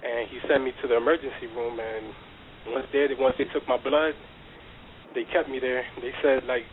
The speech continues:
if I would have waited one more day, I wouldn't be here. So I'm definitely blessed to still be here.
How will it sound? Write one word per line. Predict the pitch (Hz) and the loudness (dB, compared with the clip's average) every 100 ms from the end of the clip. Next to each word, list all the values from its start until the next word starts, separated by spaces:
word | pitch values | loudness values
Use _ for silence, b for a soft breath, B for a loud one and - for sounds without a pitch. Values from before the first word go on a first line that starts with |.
| 135 | -10
if | 123 | 2
I | |
would | 131 143 | 4 4
have | 127 | 4
waited | 139 127 | 2 4
one | 127 127 | 0 0
more | 131 | -2
day, | 147 160 | 2 4
I | 120 | 4
wouldn't | 127 - | 2 -4
be | 151 160 | -8 -6
here. | 131 117 - | -6 -8 -6
So | 123 110 | -4 -2
I'm | 131 131 | -4 2
definitely | 139 151 143 127 | 2 2 -4 -2
blessed | 139 135 | -2 -2
to | - - | -6 -6
still | 135 | -4
be | 143 156 | -2 -4
here. | 127 | -6